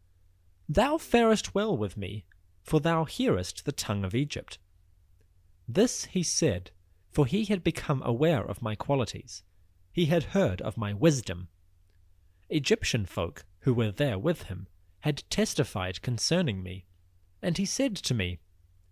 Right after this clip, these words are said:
'Why have you come here? Has something befallen the residents?' This was Sinue's chance for a new life, but also a moment of extreme danger.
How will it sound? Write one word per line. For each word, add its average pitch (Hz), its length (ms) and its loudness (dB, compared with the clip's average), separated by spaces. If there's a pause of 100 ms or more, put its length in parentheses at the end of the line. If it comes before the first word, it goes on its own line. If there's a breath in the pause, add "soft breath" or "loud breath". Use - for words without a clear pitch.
'Why 226 220 4
have 277 240 0
you 233 100 4
come 185 320 2
here? - 280 -8 (480)
Has 143 180 2
something 127 480 0
befallen 117 600 0
the 98 100 -4
residents?' 101 680 -2 (840)
This 240 300 2
was 277 120 2
Sinue's 139 560 4
chance 90 460 -6
for 143 180 0
a 151 100 2
new 101 240 0
life, 92 480 -8 (600)
but 151 180 0
also 220 540 2
a 143 60 0
moment 101 440 0
of 123 100 -6
extreme 92 600 -6
danger. 98 420 -4